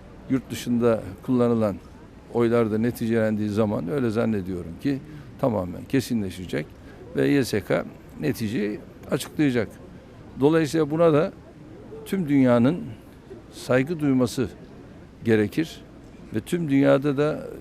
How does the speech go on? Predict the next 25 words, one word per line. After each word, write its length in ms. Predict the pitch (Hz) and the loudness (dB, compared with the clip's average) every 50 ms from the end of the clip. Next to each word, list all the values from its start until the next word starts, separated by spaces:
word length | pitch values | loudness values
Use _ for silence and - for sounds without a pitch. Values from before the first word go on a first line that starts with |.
| - 104 113 | -12 -4 2
böyle 280 | 135 160 165 156 143 131 | 2 4 4 4 2 2
bir 100 | 135 127 | 0 0
olgunluğu 640 | 131 127 135 135 127 117 139 135 135 143 156 147 135 | 2 4 4 4 4 4 2 2 2 2 0 0 0
ben 160 | 139 151 139 147 - - - - - - - - - - - - - | 0 0 -2 -4 -10 -14 -18 -20 -20 -20 -20 -20 -20 -20 -14 -8 -6
pek 180 | 160 - - | -6 -4 0
görmedim. 500 | - 151 147 127 117 104 90 104 107 113 | 2 2 4 4 2 0 0 0 2 4
Nadide 520 | 127 135 135 131 120 131 131 123 135 127 120 | 6 8 8 6 6 4 2 4 4 6 8
bazı 420 | 131 131 131 127 110 117 120 98 - - - - - - - - - - - | 8 8 8 6 6 2 0 0 0 -6 -16 -18 -20 -18 -20 -20 -18 -8 0
yerleri 480 | 117 120 123 123 120 123 123 120 120 123 | 4 6 6 6 6 4 2 2 2 0
bir 40 | 127 | -2
kenara 400 | - 131 120 113 113 104 101 95 | 0 0 2 2 2 2 0 0
koyarsak 520 | - 123 123 113 104 95 - - 147 156 - - - - - - - - - - - | 2 2 4 4 4 2 0 -4 -6 -6 -6 -14 -20 -20 -20 -20 -20 -20 -20 -12 -6
hamdolsun, 520 | - 165 160 139 127 117 - - 143 147 123 - - - - - - - - - - - - - - - 117 | -4 -2 0 0 0 0 -2 -2 -6 -6 -6 -8 -12 -16 -18 -20 -20 -20 -18 -18 -18 -18 -18 -14 -10 -8 -8
e, 40 | 113 | -4
çok 280 | - 156 151 - - | -2 0 -2 0 2
olgun 520 | 139 139 139 135 131 165 170 165 127 123 123 | 4 4 4 4 4 2 0 0 0 0 0
bir 100 | 135 131 | 0 0
seçim 380 | - - 131 - - 131 107 92 - - - - - - - - - - - - - - | 0 -2 -4 -2 -2 -4 -6 -6 -8 -14 -20 -20 -20 -20 -20 -20 -20 -20 -20 -18 -10 -2
geçti 460 | 107 120 113 104 - - - 160 151 - - - - - - - - - - - | 0 2 2 2 0 -6 -6 -8 -8 -8 -12 -20 -20 -20 -20 -20 -20 -18 -14 -12
ve 60 | 117 | -8
çok 280 | - - 156 - - - | -4 -2 -2 -2 -4 -8
kısa 420 | - - - 180 165 151 127 - - - - - - | -8 0 4 6 6 6 6 2 -4 -14 -16 -12 -8
zamanda 600 | 107 98 120 131 127 131 131 131 131 139 143 127 | -2 4 4 6 6 6 6 6 6 4 4 2
da 100 | 147 156 | 2 2
neticeler 680 | 151 143 135 113 123 131 120 113 123 123 131 151 160 | 2 2 0 0 0 -2 0 0 2 2 2 0 0